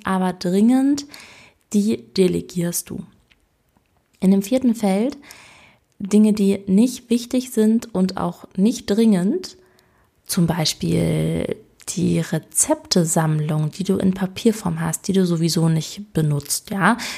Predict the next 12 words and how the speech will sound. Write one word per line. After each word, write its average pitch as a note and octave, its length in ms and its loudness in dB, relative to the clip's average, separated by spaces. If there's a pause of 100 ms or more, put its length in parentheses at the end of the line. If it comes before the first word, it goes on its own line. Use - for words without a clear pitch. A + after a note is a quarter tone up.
(140)
die F#3 80 -8
könntest F#3+ 440 2
du F3 200 2
nochmal F3 280 0
schön - 280 -2
abschreiben A#3+ 640 0
oder F3+ 280 2
du F3 100 -4
könntest E3+ 520 -6
sie, E3 420 -4
ähm, D#3 580 -6
digitalisieren. E3 960 0